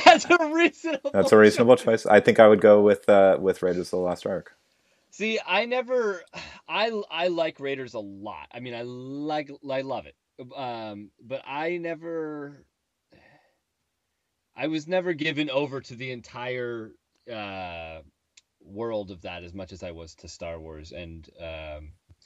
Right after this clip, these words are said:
Speaker 1: I don't know. I could watch Empire over and over and over. I mean, I could wa-, I could watch Raiders over and over too, but I think, I think Empire's, uh,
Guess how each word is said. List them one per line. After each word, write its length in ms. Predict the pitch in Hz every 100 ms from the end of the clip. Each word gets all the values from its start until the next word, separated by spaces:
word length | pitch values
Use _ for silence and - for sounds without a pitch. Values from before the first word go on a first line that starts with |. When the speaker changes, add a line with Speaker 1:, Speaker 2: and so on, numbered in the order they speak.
| _ _ _
Speaker 1:
I 140 | 98 104
don't 100 | 92
know. 60 |
I 120 | 92
could 120 | 107 120
watch 220 | 104 104
Empire 480 | 98 90 95 87 76
over 320 | 90 85 82
and 100 | 82
over 200 | 80 82
and 80 | 82
over. 180 | 90
I 80 | 143
mean, 100 | 196
I 60 | 185
could 140 | 185
wa-, 120 | 185 170
I 160 | 185
could 180 | 190 185
watch 520 | 151 139 135 - - _ _
Raiders 380 | 120 104 95 92
over 160 | 85
and 80 | 87
over 160 | 82 76
too, 220 | - 76 71
but 140 | 73 -
I 100 | 101
think, 300 | 104 85 _ 104
I 80 | 101
think 220 | 90 85
Empire's, 720 | 82 _ 90 85 82 82 _ _ _ _ _ _ -
uh, 400 | 82 76 71